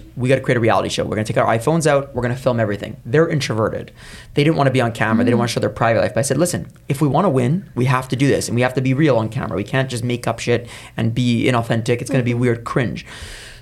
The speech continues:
Speaker 1: So they said to me, "Well, that's un-, we're not gonna do that. We don't wanna be part of that." And I said, "Well, you brought me on for this reason.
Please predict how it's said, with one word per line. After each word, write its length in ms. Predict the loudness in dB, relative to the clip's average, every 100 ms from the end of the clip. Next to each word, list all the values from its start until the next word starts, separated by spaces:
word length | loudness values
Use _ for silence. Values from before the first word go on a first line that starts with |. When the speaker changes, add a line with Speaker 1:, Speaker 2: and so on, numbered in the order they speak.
| -10
Speaker 1:
So 180 | 0 2
they 160 | 4 2
said 280 | 2 2 2
to 60 |
me, 140 | 0 2
"Well, 240 | 4 4
that's 200 | 4 2
un-, 220 | 0 -2 -2
we're 120 | 0
not 140 | 2
gonna 140 | 0 -2
do 180 | 0 -2
that. 180 | 0
We 80 | 2
don't 220 | 2 0
wanna 240 | -4 -2 -2
be 100 | -4
part 240 | -2 -2
of 60 | -2
that." 180 | -6 -4
And 100 | -4
I 40 |
said, 160 | 0 2
"Well, 300 | 4 2 -2 -18 -20 -4
you 100 | -2
brought 220 | 2 2 4
me 80 | 2
on 140 | 2
for 220 | 0 0
this 180 | 0 0
reason. 340 | -2 -2 -6